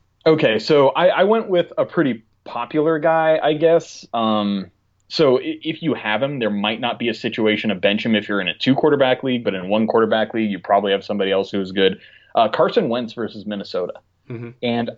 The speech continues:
Speaker 1: I say that because, first off, Philly really hasn't looked as good as they did last year.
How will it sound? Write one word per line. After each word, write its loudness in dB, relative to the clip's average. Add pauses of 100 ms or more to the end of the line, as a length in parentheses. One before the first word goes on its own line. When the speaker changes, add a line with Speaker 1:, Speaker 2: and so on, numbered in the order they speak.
Speaker 1:
I 4
say 0
that 0
because, 2 (520)
first -2
off, 0
Philly 0
really 0
hasn't -4
looked 4 (680)
as 2
good 2
as 0
they -2
did -4
last -4
year. -10